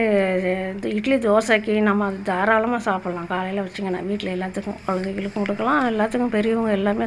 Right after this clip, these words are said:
சாப்பிடலாம், பிடிச்சவங்க அப்படி செய்யலாம். பச்சையா சாப்பிட்றவங்க அந்த சாறு எடுத்து தேன் கலந்து குடிக்கலாம்.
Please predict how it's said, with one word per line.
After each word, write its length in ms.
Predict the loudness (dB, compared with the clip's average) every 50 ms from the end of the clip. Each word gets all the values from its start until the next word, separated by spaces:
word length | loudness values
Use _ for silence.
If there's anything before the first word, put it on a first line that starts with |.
| -2 -2
சாப்பிடலாம், 420 | -2 -2 -2 -2 -4 -4 -4 -6 -10 -14 -18 -18 -16 -16 -16 -16 -16 -16 -18 -18 -18 -18 -18 -18 -18 -18 -18 -14 -8 -6
பிடிச்சவங்க 420 | -6 -2 0 2 2 4 4 4
அப்படி 180 | 4 2 -2 -2 -2
செய்யலாம். 420 | 0 2 2 2 2 0 -2 -4 -8 -12 -16 -18 -20 -20 -20 -20 -20 -20 -18 -18 -16 -16 -16 -14 -14 -14 -16 -16 -16 -16 -18 -18 -18 -18 -18 -18 -18 0 4
பச்சையா 320 | 4 4 6 8 8 8 8 10 10
சாப்பிட்றவங்க 580 | 8 8 8 8 6 6 6 6 6 6 6 6 6 4 2 -2 -10 -18 -20 -18 -18 -8 -2 0
அந்த 120 | 0 0 2 4
சாறு 260 | 6 6 6 6 4 2
எடுத்து 180 | 0 0 -2 0 2
தேன் 240 | 2 2 2 4 2
கலந்து 260 | 2 2 2 2 0 -2
குடிக்கலாம். 480 | -2 -2 -2 0 0 -2 -2 -4 -6